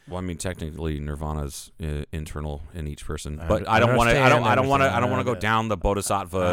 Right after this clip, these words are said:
Speaker 2: I got
Speaker 1: route,
Speaker 2: it. I
Speaker 1: but
Speaker 2: got it. I got it. Yeah.
Speaker 1: like a utopian kind of thing. That, that's
Speaker 2: I, that's the proper word,
Speaker 1: That's,
Speaker 2: yes.
Speaker 1: uh, w-, here's the thing, though. So, like, if you just go and look at, and I can't believe I'm bringing this up, but they did it right. Star Trek.
Speaker 2: Mm-hmm.
Speaker 1: Star Trek takes place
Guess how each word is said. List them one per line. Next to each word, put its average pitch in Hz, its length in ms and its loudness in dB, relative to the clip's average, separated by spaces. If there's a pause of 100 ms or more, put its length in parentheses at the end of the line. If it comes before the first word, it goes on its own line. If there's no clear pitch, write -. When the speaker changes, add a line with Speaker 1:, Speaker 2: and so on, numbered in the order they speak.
(280)
Speaker 2:
I 123 40 -6
got 120 180 0
Speaker 1:
route, 87 220 0
Speaker 2:
it. 101 40 -14
I 101 60 -6
Speaker 1:
but 123 160 6
Speaker 2:
got 117 80 -2
it. 113 80 -4
I 110 60 -6
got 95 160 -10
it. 67 120 -18
Yeah. 80 180 -12 (180)
Speaker 1:
like 135 200 0
a 135 80 0
utopian 113 680 0
kind 98 180 -2
of 85 80 -4
thing. 85 240 -2
That, 98 220 -2
that's 120 180 2
Speaker 2:
I, 143 80 4
that's 139 240 -2
the - 80 -6
proper 98 300 0
word, 78 80 -4
Speaker 1:
That's, 131 220 0
Speaker 2:
yes. - 80 -6
Speaker 1:
uh, 160 40 -2 (400)
w-, 143 300 -10
here's 151 160 0
the 123 80 -2
thing, 127 220 0
though. 80 200 0
So, 120 220 -4
like, 117 220 -2
if 127 180 -8
you 165 80 -6
just 135 180 -6
go 113 220 0
and 98 160 -2
look 90 160 -2
at, 87 200 -2 (240)
and 101 140 -8
I 101 120 -6
can't 95 280 -8
believe 85 180 -8
I'm 80 120 -6
bringing 85 180 -4
this 78 160 -6
up, 85 180 -4
but 98 200 -4
they 98 200 -2
did 98 200 -2
it 95 60 -4
right. 78 380 -6 (1080)
Star - 260 2
Trek. - 380 -4 (340)
Speaker 2:
Mm-hmm. 90 220 -8 (420)
Speaker 1:
Star 113 260 -4
Trek 131 260 -2 (120)
takes 123 260 -4
place 104 480 -2